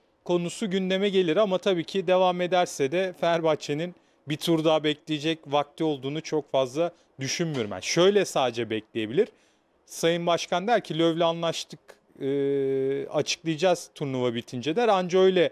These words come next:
kredi sağlayabilir. Onun dışında Fenerbahçe'nin ikna süreci için bile vakti yok çok fazla. Çünkü, e, bugün yirmi dokuz Haziran,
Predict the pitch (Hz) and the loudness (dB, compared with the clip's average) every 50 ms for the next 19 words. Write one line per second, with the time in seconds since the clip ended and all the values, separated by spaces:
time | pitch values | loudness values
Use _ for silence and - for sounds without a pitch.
0 | _ _ _ _ - - 143 143 127 123 127 - - 131 120 117 113 110 113 110 | _ _ _ _ -6 0 0 0 0 0 -4 -4 -2 0 0 0 0 0 -2 -4
1 | 104 107 127 185 226 - _ _ _ _ _ _ - 165 180 196 190 180 160 151 | -4 -2 0 0 0 0 _ _ _ _ _ _ -2 0 0 0 0 -2 -4 -4
2 | - - 147 147 147 180 208 202 - _ _ _ _ _ - 151 165 175 175 170 | -6 -6 -6 -2 0 0 0 0 -2 _ _ _ _ _ 0 0 2 2 2 2
3 | 170 160 156 - - 170 175 175 165 - - _ _ _ _ _ _ _ _ _ | 0 0 0 -4 -6 -6 -6 -6 -8 -10 -16 _ _ _ _ _ _ _ _ _
4 | - 165 151 143 _ _ 160 190 214 233 220 - - 202 170 170 165 143 160 190 | -8 -8 -8 -8 _ _ -2 0 2 2 2 0 -2 -2 -2 -2 -2 -2 -2 -4
5 | 185 160 - - 208 196 180 156 151 160 190 226 226 214 - - - 139 160 165 | -4 -4 -4 -4 -4 -2 -2 -2 0 2 2 2 2 -2 -6 -8 0 2 2 2
6 | 160 - - 214 214 202 190 185 - - - 139 117 - - - 107 110 107 131 | 2 -2 -4 0 4 4 4 4 2 -2 -2 -2 -2 -2 -4 -4 -4 -4 -2 -2
7 | 190 185 - - 175 165 151 - 185 196 208 - _ _ _ _ _ _ - 135 | -4 -4 -2 -4 -4 -4 -2 2 2 2 2 0 _ _ _ _ _ _ -2 2
8 | 135 135 131 131 135 131 127 143 147 156 175 180 - - _ _ - 139 139 151 | 2 4 4 2 2 0 -2 -4 -2 0 -2 -2 -2 -6 _ _ -6 -2 0 2
9 | 156 151 160 - 202 185 165 165 156 131 131 131 147 170 214 | 2 2 2 2 2 2 4 4 2 2 2 2 2 2 0